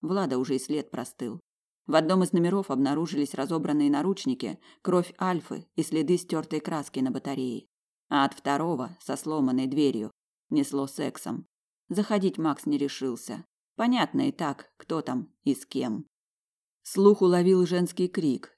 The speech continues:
и глухой стук тела об пол. «Мама!» заверещал волчонок. Того и гляди, сам перекинется.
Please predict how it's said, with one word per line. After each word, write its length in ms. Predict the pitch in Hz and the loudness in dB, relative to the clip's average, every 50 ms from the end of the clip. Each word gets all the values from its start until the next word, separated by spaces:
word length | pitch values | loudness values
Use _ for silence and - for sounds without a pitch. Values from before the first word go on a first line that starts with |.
| _ - | _ 2
и 100 | - 156 | 4 4
глухой 400 | 151 156 160 160 - 165 160 151 | 6 4 4 2 2 2 0 0
стук 340 | - - - 165 139 - | 0 -2 -2 -2 -2 -4
тела 400 | - - - 151 156 143 147 143 - _ | -6 -6 -4 -4 -2 -2 -4 -8 -6 _
об 200 | - 151 - _ _ _ | -6 -6 -6 _ _ _
пол. 380 | - 143 135 127 123 175 - _ _ _ _ _ _ _ _ _ _ _ _ _ _ - | -4 -2 -2 -2 -4 -6 -10 _ _ _ _ _ _ _ _ _ _ _ _ _ _ -2
«Мама!» 800 | 311 349 392 415 427 427 415 381 330 311 294 262 - - 339 - _ _ _ _ _ _ _ - 160 | 0 4 4 6 6 8 8 8 8 8 6 6 4 0 -4 -6 _ _ _ _ _ _ _ -8 -2
заверещал 640 | 143 165 143 151 139 147 139 - - 151 139 139 | 0 2 2 2 2 2 0 -2 -4 -2 -2 -2
волчонок. 680 | 135 143 147 147 - - - 139 131 127 127 127 - - _ _ _ _ _ _ _ _ | -2 -2 -4 -4 -6 -6 -6 -4 -4 -4 -6 -8 -12 -18 _ _ _ _ _ _ _ _
Того 200 | - 170 156 165 | 2 4 6 6
и 100 | 165 165 | 6 6
гляди, 380 | 143 165 175 180 165 180 175 147 | 6 6 4 4 6 6 4 4
сам 280 | - - 160 147 135 | 2 2 0 2 2
перекинется. 760 | 135 147 135 147 135 - 147 135 123 127 - - - - - | 2 2 2 0 2 2 2 2 4 2 0 -4 -10 -14 -14